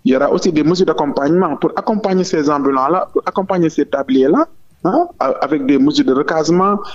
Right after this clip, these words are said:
avec des mesures de financement auprès de la der, comme l'a dit le Premier ministre, au niveau, euh, de, de, de l'anpej et, et autres, de ces, ces organismes-là, pour accompagner les, les tabliers et les,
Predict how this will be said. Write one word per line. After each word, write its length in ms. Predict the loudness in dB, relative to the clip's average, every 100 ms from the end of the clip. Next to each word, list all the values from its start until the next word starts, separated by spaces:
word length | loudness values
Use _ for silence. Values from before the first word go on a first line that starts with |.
| -8
avec 200 | -2 0
des 100 | 0
mesures 340 | 2 2 2 2
de 100 | 0
financement 640 | 0 2 2 2 0 2
auprès 240 | 0 0 0
de 80 | 0
la 180 | 0
der, 320 | 0 0 0 0
comme 160 | 0
l'a 160 | 0 2
dit 140 | 2
le 120 | 2
Premier 240 | 2 2 2
ministre, 340 | 2 0 -2 -2
au 100 | 0
niveau, 400 | 4 4 2 0 -8 -8 -2
euh, 760 | 2 4 4 4 4 4 2 2
de, 880 | 2 4 4 4 2 4 4 2 2
de, 80 | 0
de 120 | 2
l'anpej 540 | 2 2 0 0 0 0
et, 140 | 0 0 2
et 120 | 2
autres, 240 | 2 2 -2 -8 -4
de 140 | -2 -2
ces, 220 | -2 -2
ces 240 | 0 0
organismes-là, 640 | 2 0 0 0 0 -2 -8 -20 -20 -6
pour 140 | -2 -2
accompagner 560 | -2 -2 -2 0 0 2
les, 220 | 4 4
les 180 | 4 2
tabliers 400 | 0 0 0 2
et 60 |
les, 120 | 4